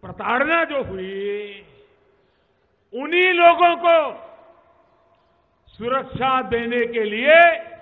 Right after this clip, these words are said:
ये कानून है। भाइयों और बहनों,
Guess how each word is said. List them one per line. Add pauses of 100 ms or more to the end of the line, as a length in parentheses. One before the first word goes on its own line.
(460)
ये
कानून
है। (2250)
भाइयों
और
बहनों,